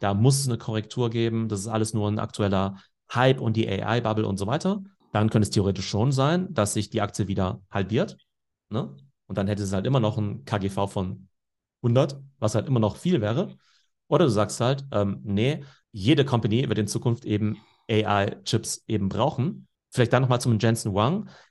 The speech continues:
der da einen recht interessanten Case dafür gemacht. Also klar, der muss natürlich seine Firma irgendwie <laughs> verkaufen, äh, und Marketing dafür machen.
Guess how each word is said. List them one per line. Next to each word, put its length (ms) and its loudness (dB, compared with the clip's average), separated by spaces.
der 100 8
da 320 6
einen 260 4
recht 300 2
interessanten 400 0
Case 240 2
dafür 200 -4
gemacht. 360 -8
Also 140 -6
klar, 220 2
der 100 -2
muss 160 0
natürlich 300 -2
seine 180 -4
Firma 320 -2
irgendwie 300 -8
<laughs> 100 -6
verkaufen, 480 -6
äh, 140 4
und 160 0
Marketing 380 0
dafür 180 -4
machen. 380 -6